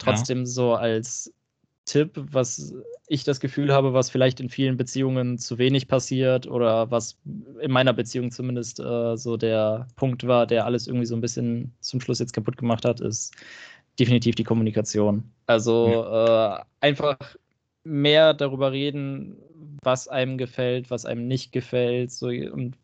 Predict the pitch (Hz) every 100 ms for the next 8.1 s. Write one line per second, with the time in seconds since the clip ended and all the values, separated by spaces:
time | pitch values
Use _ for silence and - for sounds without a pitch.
0 | _ 131 147 - 143 139 139 135 131 135
1 | 139 123 - 123 120 117 120 127 131 139
2 | 131 - - - - _ _ _ _ _
3 | _ _ - 156 165 160 175 175 170 -
4 | 160 151 - 190 208 151 143 139 147 143
5 | 143 156 143 139 143 135 131 139 139 135
6 | 135 139 135 139 139 139 143 135 147 143
7 | 135 127 139 151 131 170 170 - - -
8 | -